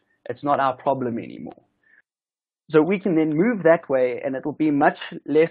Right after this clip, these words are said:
of an investment to keep maintaining all the hardware that the stuff used to run on.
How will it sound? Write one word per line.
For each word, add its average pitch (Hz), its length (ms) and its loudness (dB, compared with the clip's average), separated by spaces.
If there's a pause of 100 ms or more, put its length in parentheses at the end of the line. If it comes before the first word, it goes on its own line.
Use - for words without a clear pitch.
of 143 100 0
an 139 100 -2
investment 127 760 -4 (340)
to 131 200 -6 (180)
keep 185 200 -8
maintaining 139 680 -2
all 135 160 -2
the 135 60 -2
hardware 135 420 -2
that 123 160 -8
the 123 80 -10 (120)
stuff 120 180 -4 (240)
used 131 380 -4
to 120 60 -4
run 117 200 0
on. - 160 -10